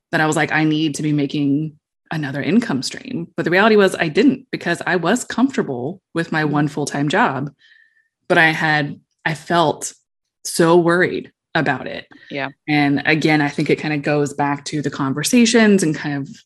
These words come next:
Speaker 1: learning money and all that kind of stuff, the psychology of money, um,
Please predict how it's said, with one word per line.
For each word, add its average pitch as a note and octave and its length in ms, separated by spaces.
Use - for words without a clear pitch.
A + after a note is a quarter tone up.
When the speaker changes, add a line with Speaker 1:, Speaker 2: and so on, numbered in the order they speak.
Speaker 1:
learning D#3 880
money F3+ 600
and D#3+ 100
all D3+ 120
that - 140
kind D#3 120
of D3+ 80
stuff, C#3 560
the D3+ 80
psychology D#3 560
of D3 100
money, D#3+ 560
um, C3+ 400